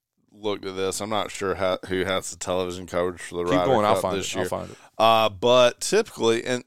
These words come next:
Speaker 1: and this was a little disappointing to me, um, with the Open Championship. You know, a lot of times, you know, if N B C has the coverage, you, you'll see,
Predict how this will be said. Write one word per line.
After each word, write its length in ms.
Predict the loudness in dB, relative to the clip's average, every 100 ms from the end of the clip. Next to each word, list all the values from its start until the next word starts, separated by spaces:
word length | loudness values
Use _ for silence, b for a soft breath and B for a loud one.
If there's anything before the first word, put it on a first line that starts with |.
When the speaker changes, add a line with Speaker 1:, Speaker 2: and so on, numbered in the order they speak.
| -8
Speaker 1:
and 160 | -2
this 220 | -2 -2
was 120 | -4 -2
a 60 |
little 180 | 0 0
disappointing 500 | 0 -4 -4 -6 -4
to 40 |
me, 400 | -4 -4 -4 -6 -6
um, 1000 | -4 -4 -4 -4 -8 -10 -16 -18 -20 -20 _ _
with 440 | -10 -4 -2 -2
the 420 | -4 -2 0 -2 -2
Open 320 | 0 0 -2
Championship. 880 | -10 -8 -8 -10 -10 -8 -4 -4 -6 _ _ _ _ _ _ _ _ _
You 120 | -2
know, 80 | 0
a 100 | 0
lot 340 | 2 2 2
of 80 | -2
times, 920 | 0 0 2 2 0 -4 -8 -8 -8 -10 _ _ _ _ _ _
you 160 | -4
know, 100 | -2
if 240 | 0 -2 -4
N 160 | -4 -2
B 120 | -2
C 720 | -4 -2 -2 -2 -4 -6 -10 -14 _ _ _ _ _ _ _
has 340 | -2 0 0
the 120 | -2 -6
coverage, 840 | -2 -2 -2 -4 -4 -6 -12 -12 _ _ _ _ _
you, 240 | -10 -10 -12 _ _
you'll 220 | -2 0 0
see, 560 | -2 2 2 2 -2